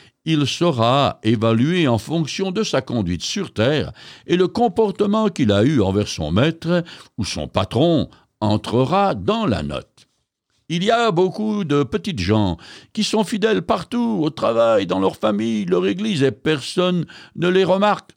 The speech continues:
sauf le Seigneur qui les récompensera. Peu importe nos occupations, les talons mesurent de toutes nos actions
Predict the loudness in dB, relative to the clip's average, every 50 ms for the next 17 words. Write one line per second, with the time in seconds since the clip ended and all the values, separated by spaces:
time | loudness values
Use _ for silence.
0 | _ _ -14 -12 -10 -8 -4 0 2 2 2 0 0 0 0 0 0 0 0 0
1 | 2 2 2 2 2 2 0 -2 -4 -10 -20 _ _ -6 -6 -4 -4 -6 -8 -10
2 | -10 -10 -10 -10 -10 -10 -10 -10 -10 -10 -10 -10 -10 -12 _ _ _ _ _ _
3 | _ _ _ _ _ _ _ _ _ _ _ _ _ _ 0 2 2 2 2 2
4 | 2 2 2 4 4 2 2 0 0 2 2 2 2 2 2 2 2 2 2 2
5 | 2 0 -2 -4 -2 -2 -4 -4 -4 -6 -8 -8 -10 -12 -14 _ _ _ _ _
6 | _ _ _ _ _ -16 -10 -6 -6 -6 -4 -2 0 2 4 4 4 2 2 2
7 | 2 2 2 2 0 0 0 0 0 0 0 0 0 -2 -2 -6 -6 -4 -2 0
8 | 0 2 2 0 0 -2 0 0 2 2 2 2 0 -2